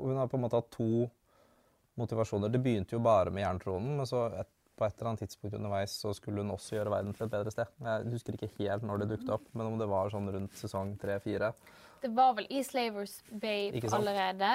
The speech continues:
Speaker 2: På en måte, det begynte vel egentlig i sesong, litt i sesong to også, men det ble
Speaker 1: Mm.
Speaker 2: vel kanskje spesielt tydelig da hun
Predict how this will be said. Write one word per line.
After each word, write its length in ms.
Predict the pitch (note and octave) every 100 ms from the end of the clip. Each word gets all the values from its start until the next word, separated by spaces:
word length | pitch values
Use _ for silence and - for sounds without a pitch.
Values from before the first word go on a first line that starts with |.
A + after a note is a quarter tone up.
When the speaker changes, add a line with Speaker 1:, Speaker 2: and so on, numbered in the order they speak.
| C4
Speaker 2:
På 60 |
en 60 | A#3
måte, 180 | G#3+ A3+
det 140 | G#3
begynte 260 | G3+ G#3 G3+ G3+
vel 80 | G3
egentlig 300 | G3 D4+ D4
i 20 | A#3+
sesong, 320 | A3 G#3 G3+ G#3
litt 160 | G#3
i 60 | G#3
sesong 160 | G3+ G3
to 140 | A3 G#3
også, 160 | A#3+ C#4
men 140 | A#3+
det 80 | A3
ble 140 | A3 A3
Speaker 1:
Mm. 40 |
Speaker 2:
vel 80 | G#3
kanskje 300 | A3 G3+ A#3+
spesielt 460 | - A3+ A#3 A3 -
tydelig 320 | G#3 G3+ G#3
da 120 | G#3 G3
hun 240 | F#3+ F#3